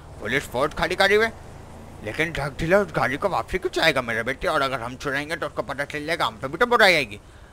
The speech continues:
वो आएगी लेकिन हम उससे निपट लेंगे। अभी खैर हमें वो गाड़ी चाहिए लाजमी, क्योंकि वो गाड़ी बहुत कमाल की गाड़ी है,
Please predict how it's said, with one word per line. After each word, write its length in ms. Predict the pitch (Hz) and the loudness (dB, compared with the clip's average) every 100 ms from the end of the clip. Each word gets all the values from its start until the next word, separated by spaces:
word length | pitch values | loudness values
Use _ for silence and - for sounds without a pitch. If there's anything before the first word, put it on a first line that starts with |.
| - - - - - | -20 -20 -20 -20 -10
वो 100 | 104 | 0
आएगी 340 | 107 117 131 | 2 2 0
लेकिन 220 | 143 131 120 | -2 -2 -4
हम 120 | 113 | -8
उससे 200 | 113 120 | -8 -8
निपट 260 | 110 107 | -6 -8
लेंगे। 240 | 104 104 95 | -8 -10 -8
अभी 220 | 101 120 | -6 -4
खैर 240 | 117 117 | -2 -2
हमें 180 | 117 113 | -2 -4
वो 120 | 107 | -4
गाड़ी 240 | 107 101 104 | 0 -2 -2
चाहिए 300 | - 101 107 | -4 -4 -2
लाजमी, 460 | 98 95 95 95 | -2 -2 -4 -12
क्योंकि 260 | 98 107 104 | -12 -10 -8
वो 160 | 101 110 | -6 -2
गाड़ी 240 | 101 104 | -2 -2
बहुत 440 | 98 92 107 - - | -6 -6 -6 -6 -8
कमाल 440 | 95 95 101 107 | -8 -2 0 0
की 140 | 104 | -4
गाड़ी 300 | 101 90 92 | -6 -8 -8
है, 300 | 95 - - | -10 -14 -18